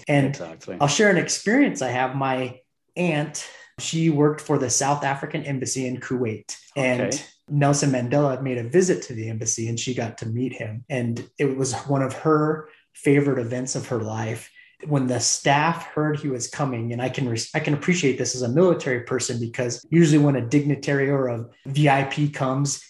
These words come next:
Speaker 1: it's very
Speaker 2: Yeah.
Speaker 1: stressful because you have to make everything look nice. You have to prepare everything. You have to make sure everything presents everything well. And it's
Speaker 2: Exactly.
Speaker 1: extremely stressful for these events. But her explanation of President Mandela coming to Kuwait was,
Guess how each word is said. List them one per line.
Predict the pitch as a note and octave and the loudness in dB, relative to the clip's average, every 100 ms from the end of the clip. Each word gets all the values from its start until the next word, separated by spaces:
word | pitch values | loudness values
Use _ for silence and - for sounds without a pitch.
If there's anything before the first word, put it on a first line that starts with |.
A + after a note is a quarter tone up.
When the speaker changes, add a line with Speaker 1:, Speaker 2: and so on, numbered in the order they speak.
| - | -12
Speaker 1:
it's | A#2 | -8
very | B2 C#3 D3+ | 0 2 4
Speaker 2:
Yeah. | |
Speaker 1:
stressful | D3 - C#3 C#3 - - C#3 C3 B2 | 2 0 0 0 -2 -2 0 0 -2
because | A#2+ B2+ B2 | -4 -4 -2
you | |
have | A#2+ - | -4 -4
to | |
make | A#2+ B2 C#3+ | -4 -2 0
everything | D3+ E3 D#3+ D#3 | 2 0 0 0
look | D3 D3 | 0 0
nice. | C#3+ C3+ C3+ C3 | -2 0 -2 -2
You | C#3 | -4
have | A2 | -6
to | A#2 | -8
prepare | B2 A#2 C3 D3 D3 | -12 -6 0 2 2
everything. | D3 C#3+ D3 C#3+ C#3 | 2 0 0 0 0
You | |
have | C3 - | -2 -6
to | B2 - | -8 -2
make | C3+ C#3+ | 0 0
sure | - | 2
everything | D3 D3 D3 D3+ | 0 0 -2 -6
presents | D3 B2 C3 C#3+ C#3+ | -6 -6 -4 -2 -2
everything | C#3 C#3 D3 C#3 | -2 -2 -2 0
well. | C3 B2+ C3+ C#3+ - | 0 0 0 -2 -6
And | - | -6
it's | D3 | -2
Speaker 2:
Exactly. | E3 | -4
Speaker 1:
extremely | - - A#3 B3+ D#3+ | -4 0 2 4 2
stressful | - F3 D#3+ - A#2+ A2 | 0 2 2 0 -6 -6
for | B2+ | -4
these | B2 A#2+ | -4 -4
events. | B2 C#3 B2+ - _ _ - | -4 -4 -4 -12 _ _ -6
But | B2+ G#2 | -4 -4
her | - F3+ A#3 D4 D#3 B2+ - _ _ _ _ | -2 4 4 6 4 0 -8 _ _ _ _
explanation | D#3+ D3 - A#2+ A#2+ A#2 B2+ | -4 -2 -2 -2 -2 -2 -4
of | A#2+ A#2 | -4 -4
President | - C#3 C3+ A#2+ | 0 0 0 -4
Mandela | C#3 A#2 B2 D#3 D3+ | -4 -2 0 0 2
coming | D3 C3+ B2 A#2 | 0 0 -2 -2
to | - B2+ | 0 0
Kuwait | - A#2 D3+ E3 C#3 - - - | -2 0 4 6 4 0 -12 -4
was, | B2+ A#2+ | -2 0